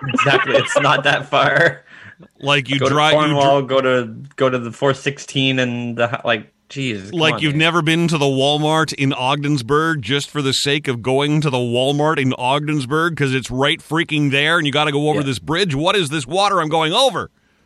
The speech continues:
Speaker 1: Ooh,
Speaker 2: Oh, that's the
Speaker 1: I
Speaker 2: Saint
Speaker 1: wonder.
Speaker 2: Lawrence. Oh.
Speaker 1: Yeah.
Speaker 2: Oh, you've never been to the Thousand Islands? On the Saint, oh, I thought that was on the, I thought the Thousand Islands were on the Thousand Islands.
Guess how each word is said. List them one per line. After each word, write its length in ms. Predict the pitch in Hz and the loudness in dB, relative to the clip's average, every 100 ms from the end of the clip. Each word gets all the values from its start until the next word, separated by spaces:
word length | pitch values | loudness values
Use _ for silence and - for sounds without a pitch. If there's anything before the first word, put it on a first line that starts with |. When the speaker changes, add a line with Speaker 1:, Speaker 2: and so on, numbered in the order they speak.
| _ _ _ | _ _ _
Speaker 1:
Ooh, 360 | 120 143 170 90 | -8 -6 -4 -4
Speaker 2:
Oh, 120 | 349 269 | -2 -2
that's 260 | 294 370 - | -4 -6 -6
the 60 | |
Speaker 1:
I 20 | - | -4
Speaker 2:
Saint 220 | - - | -4 -4
Speaker 1:
wonder. 20 | - | -4
Speaker 2:
Lawrence. 480 | 370 320 87 - - | -6 -6 -8 -12 -14
Oh. 500 | 311 392 359 170 107 - 104 _ - | -12 -10 -10 -10 -14 -20 -20 _ -12
Speaker 1:
Yeah. 200 | 104 107 - - _ _ - - - - - | -10 -10 -14 -20 _ _ -20 -20 -20 -20 -12
Speaker 2:
Oh, 200 | 349 370 | -10 -8
you've 180 | 120 131 | -6 -4
never 180 | 190 202 | -2 0
been 120 | 220 | 0
to 80 | 214 | 0
the 100 | 196 | 0
Thousand 380 | 214 226 214 208 | 0 0 0 0
Islands? 480 | 226 269 269 - - - | 0 2 0 -2 -6 -2
On 160 | 143 | 0
the 100 | 131 | 0
Saint, 240 | 113 147 - - | 0 -4 -6 -4
oh, 200 | 180 156 | 0 0
I 20 | |
thought 200 | 143 165 | 0 -2
that 120 | 156 | 0
was 140 | 156 127 | 0 0
on 200 | 156 147 135 | 0 0 0
the, 100 | 120 | -2
I 40 | 120 | -2
thought 160 | 151 | -2
the 80 | 151 | -4
Thousand 400 | 120 147 139 131 | -2 -2 -2 -2
Islands 380 | 131 143 131 110 | -2 0 -2 -2
were 80 | 127 | -4
on 160 | 123 127 | -4 -6
the 60 | |
Thousand 440 | - 135 131 120 135 | -4 -4 -2 -4 -6
Islands. 520 | 226 113 80 80 | -6 -8 -10 -16